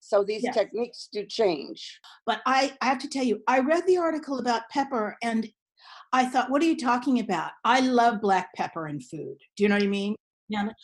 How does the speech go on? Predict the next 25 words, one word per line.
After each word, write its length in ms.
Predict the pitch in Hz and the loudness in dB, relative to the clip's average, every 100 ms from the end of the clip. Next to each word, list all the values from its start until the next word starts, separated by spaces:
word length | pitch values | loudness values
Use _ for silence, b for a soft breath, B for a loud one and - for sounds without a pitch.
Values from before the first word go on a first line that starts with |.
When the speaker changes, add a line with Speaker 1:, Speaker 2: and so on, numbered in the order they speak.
| b 277 | b 2
Speaker 2:
I 160 | 302 | 2
love, 240 | 302 302 277 - _ _ _ | 2 0 -2 -8 _ _ _
I 100 | 262 | 0
love 320 | 262 262 277 247 | 2 2 2 0
the 160 | 254 - - - | -4 -8 -18 -12
t-, 160 | 294 240 | -12 -4
the 120 | 262 | -4
sharp 380 | 254 277 254 254 - | -2 2 2 2 -2
tastes 380 | 247 254 254 226 | 0 0 -2 -4
of 100 | 170 | -4
it. 120 | 147 - | -8 -6
I 100 | 202 | -4
mean, 180 | 226 214 220 | -4 -4 -2
I 140 | 254 | 0
want 340 | 262 247 254 - | 2 2 0 -4
black 260 | 196 190 196 - | -4 -4 -6 -8
pepper 300 | 226 180 170 | -8 -6 -8
in 120 | 170 | -10
my 140 | 165 - | -12 -12
<laughs> 100 | - | -6
food. 380 | 262 - - - - _ - B 359 - | -4 -2 -4 -6 -20 _ -18 B -12 -6
And 140 | 254 254 | -6 4
Speaker 1:
Right. 300 | 269 208 - - | 6 6 2 -8
Speaker 2:
when 100 | 330 | -8
I 160 | - | -8